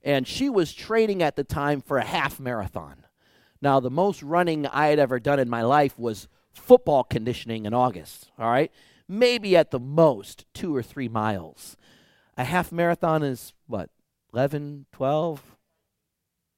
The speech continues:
twenty miles? I don't know. It's thirteen, thirteen miles. So,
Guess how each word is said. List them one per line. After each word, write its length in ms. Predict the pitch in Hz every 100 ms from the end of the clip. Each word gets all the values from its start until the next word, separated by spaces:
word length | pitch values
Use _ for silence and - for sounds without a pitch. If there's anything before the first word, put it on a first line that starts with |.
| _
twenty 280 | - 127 139
miles? 420 | 156 160 160 156 -
I 120 | 127
don't 120 | 113
know. 160 | 87 82
It's 160 | 104 _ _ -
thirteen, 360 | 180 - 180
thirteen 380 | - 175 - 135
miles. 380 | 101 80 71 - _ - - - _ -
So, 480 | - 202 208 -